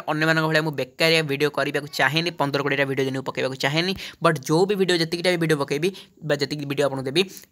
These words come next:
ବହୁତ ଇମ୍ପୋର୍ଟାଣ୍ଟ, ବହୁତ ଇମ୍ପୋର୍ଟାଣ୍ଟ। କେବଳ ସେଇ ଭିଡ଼ିଓର କ୍ୱେଶ୍ଚିନ୍ ଟୁ ଥାଉଜେଣ୍ଡ ଟ୍ୱେଣ୍ଟି ଫୋର୍ ବୋର୍ଡ଼ ଏକ୍ଜାମ୍ରେ ଆସିବ, ଏଇ ଗ୍ୟାରେଣ୍ଟି ଆପଣଙ୍କୁ ଦେଇପାରିବି। ତେଣୁ ବିଶ୍ୱାସ କରିବେ ନ କରିବେ, ସେଇଟା ଆପଣଙ୍କ ଉପରେ ଡିପେଣ୍ଡ କରେ।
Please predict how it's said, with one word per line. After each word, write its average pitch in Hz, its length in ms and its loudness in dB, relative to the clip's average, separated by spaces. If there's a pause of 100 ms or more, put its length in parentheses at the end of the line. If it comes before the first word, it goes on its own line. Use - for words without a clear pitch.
ବହୁତ 165 500 -4
ଇମ୍ପୋର୍ଟାଣ୍ଟ, 120 440 -10 (140)
ବହୁତ 143 440 0
ଇମ୍ପୋର୍ଟାଣ୍ଟ। 113 340 -10 (180)
କେବଳ 135 260 -2
ସେଇ 151 320 0
ଭିଡ଼ିଓର 160 260 2
କ୍ୱେଶ୍ଚିନ୍ 151 340 -4 (340)
ଟୁ 147 100 -4 (120)
ଥାଉଜେଣ୍ଡ 135 360 -2
ଟ୍ୱେଣ୍ଟି 127 180 -6
ଫୋର୍ 135 180 -8
ବୋର୍ଡ଼ 127 140 -4
ଏକ୍ଜାମ୍ରେ 123 280 -8
ଆସିବ, 143 180 -8 (1120)
ଏଇ 147 120 4
ଗ୍ୟାରେଣ୍ଟି 131 320 2
ଆପଣଙ୍କୁ 123 180 -4
ଦେଇପାରିବି। 117 340 -8 (300)
ତେଣୁ 135 180 -4
ବିଶ୍ୱାସ 131 300 4
କରିବେ 156 200 4
ନ 156 60 2
କରିବେ, 160 180 2
ସେଇଟା 143 140 6
ଆପଣଙ୍କ 147 220 -2
ଉପରେ 151 140 2
ଡିପେଣ୍ଡ 151 260 0
କରେ। 165 140 2